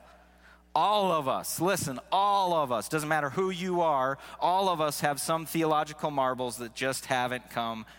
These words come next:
down yet. Am I right? <laughs> I think today maybe some of your biggest theological marbles, you know, talking about the Trinity, talking about baptism of the Holy Spirit. Here's what your pastor would say. You need to believe it wholeheartedly because the Bible teaches it.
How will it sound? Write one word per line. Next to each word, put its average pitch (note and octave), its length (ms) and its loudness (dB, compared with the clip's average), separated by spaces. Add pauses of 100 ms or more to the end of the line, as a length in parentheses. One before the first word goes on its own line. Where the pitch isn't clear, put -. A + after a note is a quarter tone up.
(120)
down B2+ 340 0
yet. G2+ 300 -2
Am A#2 160 -2
I A#2+ 100 2
right? C#3+ 360 0 (320)
<laughs> - 1400 -20
I - 60 -12
think B2 300 -6
today A#2+ 320 0
maybe A#2 260 -2
some B2+ 220 -2
of B2 60 -4
your A2 100 -2
biggest A#2 420 -2
theological A2+ 580 0
marbles, G2+ 540 -4 (400)
you G2+ 140 -6
know, G2 240 -4
talking A2 340 -2
about G#2+ 240 -4
the G2+ 80 -12
Trinity, G#2+ 480 -6
talking A2 300 -4
about G2+ 260 -6
baptism G#2+ 460 -2
of G#2 40 -8
the F#2+ 100 -4
Holy G#2 200 -4
Spirit. F#2 460 -6 (1040)
Here's A#2 240 -4
what B2 120 -2
your A2 120 -8
pastor A2+ 360 -2
would G2+ 120 -6
say. A#2 180 0
You G#2 120 -4
need A#2 160 -4
to A#2+ 60 0
believe A#2 240 -2
it G#2+ 120 -6
wholeheartedly G#2+ 600 -2
because F#2 280 -10
the F#2+ 80 -14
Bible E2+ 320 -4
teaches D2+ 400 -14
it. B1+ 100 -16